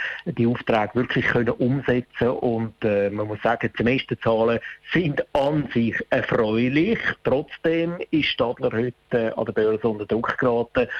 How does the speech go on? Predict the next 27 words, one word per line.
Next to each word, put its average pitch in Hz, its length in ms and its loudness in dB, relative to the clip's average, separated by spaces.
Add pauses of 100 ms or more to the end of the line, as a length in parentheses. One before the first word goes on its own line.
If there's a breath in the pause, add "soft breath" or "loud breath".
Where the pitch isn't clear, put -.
(200 loud breath)
und 110 100 -2
zwar 107 160 2
ganz 113 200 0
einfach, 104 300 0
weil 110 140 -2
die - 100 -2
Erwartungen 127 720 0
nach 117 240 2
dem 175 140 0
Börsengang 131 720 0
bei 113 100 -4
Stadler 107 360 -2
Rail 101 320 0
sind 117 300 2 (140)
riesig 147 480 0
gewesen 147 300 2 (360 loud breath)
und, 110 320 -2
äh, 104 200 2
Stadler 107 360 0
Rail 104 320 0
hat 104 220 -2
jetzt 107 160 -4 (100)
die 113 160 2 (280 loud breath)
doch - 180 0 (140)
sehr, 151 240 4
sehr 120 180 2
hohen 113 400 0